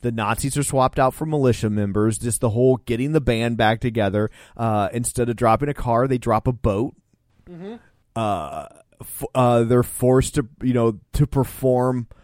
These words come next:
Speaker 1: uh, a country song in order to keep an angry audience happy. The church service musical scene,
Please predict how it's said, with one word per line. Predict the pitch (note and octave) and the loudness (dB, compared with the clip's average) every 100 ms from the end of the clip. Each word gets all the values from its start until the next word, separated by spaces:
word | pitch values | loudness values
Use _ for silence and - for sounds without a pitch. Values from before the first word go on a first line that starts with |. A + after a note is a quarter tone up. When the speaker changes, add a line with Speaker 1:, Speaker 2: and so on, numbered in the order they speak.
| _ _ | _ _
Speaker 1:
uh, | A#2 A2+ G#2 | 0 0 0
a | B2+ | -2
country | - C#3 C#3 C#3 B2 | 0 0 2 0 -2
song | - A#2 A2+ B2 | 0 2 2 -2
in | A#2+ | -4
order | A2 A#2 | 0 0
to | A2+ | 0
keep | A2 - A#2+ - - | -4 -2 -2 -4 -6
an | A#2+ - | -6 -4
angry | A2 A#2 B2 | -4 0 0
audience | G#2 G#2+ A2+ C#3 | 2 2 0 -2
happy. | - F#2 - G#2+ F3 _ _ _ _ - | -2 -2 0 -2 -4 _ _ _ _ -4
The | B2 | -4
church | - - D3 C#3+ | 0 2 4 2
service | - D#3+ C#3+ C3+ G#2 | 2 4 6 4 2
musical | A#2+ C#3+ B2 B2 G#2 | 4 4 2 -2 -2
scene, | - A2+ G2 G2+ B2+ | -2 -4 -2 -4 -6